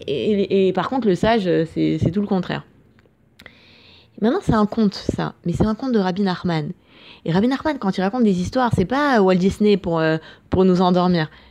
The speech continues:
Ou pour nous donner, euh, voilà, pour nous faire croire, euh, euh, à, à des choses qui n'existent pas. Rabbi Nachman, quand il nous raconte ça,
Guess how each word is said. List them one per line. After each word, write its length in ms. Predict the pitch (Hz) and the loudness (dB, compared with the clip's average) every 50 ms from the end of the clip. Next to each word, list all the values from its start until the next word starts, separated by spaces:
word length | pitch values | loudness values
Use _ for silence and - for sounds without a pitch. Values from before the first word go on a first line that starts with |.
| - - - - | -20 -18 -6 -2
Ou 120 | 190 180 | -2 -2
pour 140 | 160 - 190 | 0 0 2
nous 140 | 190 190 185 | 2 2 4
donner, 360 | 170 196 196 196 196 196 185 | 4 4 4 4 4 4 4
euh, 640 | 170 165 170 165 165 165 165 160 165 165 165 170 165 165 | 2 2 2 0 0 0 0 -2 -2 -2 0 -2 -2 0
voilà, 240 | 175 180 185 190 180 | 0 0 0 0 -2
pour 160 | - 175 170 | -2 0 -2
nous 80 | 170 | 0
faire 200 | - - 180 - | 0 -2 -4 -4
croire, 360 | - - - 190 190 196 185 180 | -6 -6 -2 0 0 2 2 0
euh, 20 | |
euh, 320 | 165 160 160 160 156 156 156 - - - - - - _ - - | 0 2 2 0 0 -2 -4 -8 -18 -20 -20 -20 -20 _ -12 -8
à, 500 | - 131 135 135 135 160 160 165 151 139 | -6 -4 -2 -2 -2 0 0 0 0 0
à 60 | 170 | 2
des 120 | 165 185 | 2 2
choses 220 | 180 - 220 202 - | 2 2 0 -2 -2
qui 140 | - - | -4 -2
n'existent 400 | 175 170 170 165 170 - - 175 | 0 0 0 0 -2 -2 -4 -4
pas. 160 | 175 170 - - _ _ _ - | -2 -4 -6 -8 _ _ _ -8
Rabbi 220 | 156 160 160 175 | -8 -6 -4 -4
Nachman, 280 | 180 175 - 277 320 320 | -4 -4 -6 -8 -10 -8
quand 220 | - 208 190 - - | -6 -8 -6 -4 -2
il 20 | |
nous 100 | 180 180 | -2 0
raconte 320 | 202 254 262 254 226 190 - | -2 -2 -2 0 -2 0 0
ça, 220 | - 220 277 | 0 -2 -2